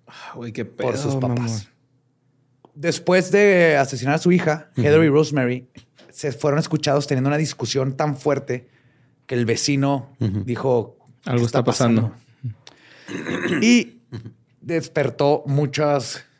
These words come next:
Speaker 2: preguntas entre los vecinos, que aparte también
Speaker 3: Ujú.
Speaker 2: se estaban haciendo pendejos.
Speaker 3: Sí.
Speaker 2: Ellos sabían que algo estaba bien en esa casa.
Speaker 1: Ajá.
Speaker 2: Pero cuando la desaparición de Heather levantó más preguntas, no solo en el vecindario, sino que se cruzaron ahora,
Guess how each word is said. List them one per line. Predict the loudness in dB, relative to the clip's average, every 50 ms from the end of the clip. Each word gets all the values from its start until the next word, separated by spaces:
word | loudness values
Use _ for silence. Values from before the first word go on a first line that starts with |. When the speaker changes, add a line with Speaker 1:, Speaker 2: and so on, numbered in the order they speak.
| _ _ _ _ _ _ _ _ _ _ _ _ _ _ _ _ _ -20 -20 _ _ -20 -14 -6
Speaker 2:
preguntas | -2 0 2 4 6 6 6 6 4 4 4
entre | 4 4 4
los | 4 4 4
vecinos, | 2 2 2 0 0 0 -2
que | -2
aparte | 0 0 0 2
también | 4 4 2
Speaker 3:
Ujú. | 2
Speaker 2:
se |
estaban | 0 -2 -2 -2
haciendo | -2 -2 -2 -2 -2
pendejos. | -2 -4 -6 -10 -14 -18 -20 _ _ _ _ -12
Speaker 3:
Sí. | -8 -6
Speaker 2:
Ellos | -4 -4 -2
sabían | 0 0 0 0
que | 0 0
algo | 0 0
estaba | 0 0 0 0
bien | 0 0
en | -2
esa | -4 -4 -4
casa. | -4 -4 -4 -6
Speaker 1:
Ajá. | -6 -8 -10 _ _ _ _ -20 -20 -20 -20 -20 _ _ _ _ -2
Speaker 2:
Pero | 2 2 2 4
cuando | 4 4 4 4
la | 6 4
desaparición | 4 4 2 2 2 2 2 2 2 2 2
de | 2 2
Heather | 2 2 2 2 2 0 0 0
levantó | 0 0 0 0 -2 0 -2 -2 -2
más | -2 -4 -4 -4 -4
preguntas, | -4 -2 -2 0 0 0 0 -2 -2 -4 -6 -6 -12 _
no | -6 -6 -4
solo | -2 0 0 2
en | 2
el | 2
vecindario, | 2 0 0 -2 -4 -2 0 0 0 -2 -4 -4
sino | -4 -4 -4 -4 -4
que | -6 -10
se | -12 -10
cruzaron | -10 -8 -8 -6 -4 -4 -2 -2
ahora, | -2 -2 0 0 0 0 -2 -4 -8